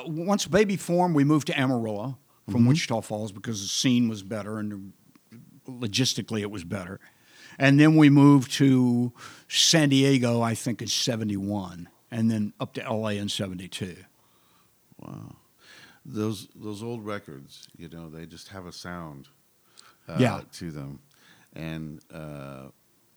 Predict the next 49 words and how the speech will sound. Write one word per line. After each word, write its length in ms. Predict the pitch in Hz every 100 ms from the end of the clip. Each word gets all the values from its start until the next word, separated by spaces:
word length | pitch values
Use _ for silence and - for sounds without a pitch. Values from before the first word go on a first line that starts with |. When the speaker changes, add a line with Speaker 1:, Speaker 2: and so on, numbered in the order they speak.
| _
Speaker 2:
and 160 | 98 92
I 80 |
know 220 | 95 101 107
that 140 | 98
you're 260 | 95 92 90
playing 560 | - 101 95 87 82 -
blues 580 | 104 101 120 135 123 -
now. 300 | 80 71 65 -
Can 160 | 101
you 80 | 98
talk 260 | - 101 -
about 260 | 92 95
what 160 | 90 92
you're 120 | 92
doing 340 | 87 98 95 92
now, 320 | 92 107 127 -
or 180 | 104 107
what 300 | 107 113 -
I 160 | 110 113
just 300 | 104 123 -
saw 240 | 117 113
you, 140 | 110 101
that 120 | 87
you 180 | 104 104
had 200 | 98 87
done? 520 | 104 107 76 69 73 - -
Speaker 1:
Yeah. 400 | 117 139 240 135
Uh, 440 | 135 175 151 127 131
well, 200 | 180 208
the 120 | 208
blues 320 | 147 247 285 -
thing 180 | 202
started. 400 | 147 - 131 135
I, 120 | 139 143
I 60 | 131
was 160 | 127
working 320 | 127 214 220 170
with 180 | 139 120
a, 320 | 104 98 92 - - - _
uh, 580 | - 101 92 87 87 - -
songwriter, 580 | - 151 143 135 120
guitar 380 | 107 110 139 127
player 380 | 120 120 107 110
in 80 | 104
L 260 | 110 104
A 220 | 110 107 98
called 220 | - 104
Scott 320 | - 117 107
Ellison. 400 | 123 104 - -